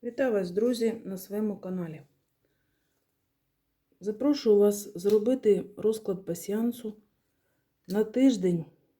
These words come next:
з сьомого по тринадцяте серпня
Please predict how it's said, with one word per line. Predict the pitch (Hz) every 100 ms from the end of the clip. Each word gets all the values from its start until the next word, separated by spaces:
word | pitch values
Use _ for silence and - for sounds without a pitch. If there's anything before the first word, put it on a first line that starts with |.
| _ _ _ _ _ _ _ _ _ _ _ _ _ _ _ _ _ _ -
з | -
сьомого | - 233 254 233 170 160
по | - 185
тринадцяте | 180 202 202 214 214 - 160
серпня | 156 - 226 233 226 220 220